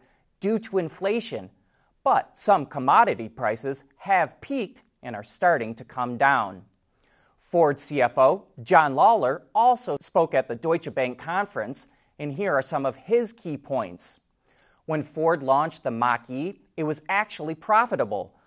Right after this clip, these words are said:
but soaring raw material costs have wiped that out.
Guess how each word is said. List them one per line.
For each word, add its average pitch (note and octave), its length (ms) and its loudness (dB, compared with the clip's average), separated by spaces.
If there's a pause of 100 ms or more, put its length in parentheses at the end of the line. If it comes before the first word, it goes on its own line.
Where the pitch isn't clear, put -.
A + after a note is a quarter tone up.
(300)
but - 300 4
soaring D#3+ 420 0
raw D#3 200 8
material E3+ 480 0
costs C3+ 400 0
have B2+ 140 -6
wiped C3+ 440 0
that B2+ 240 4
out. B2 320 4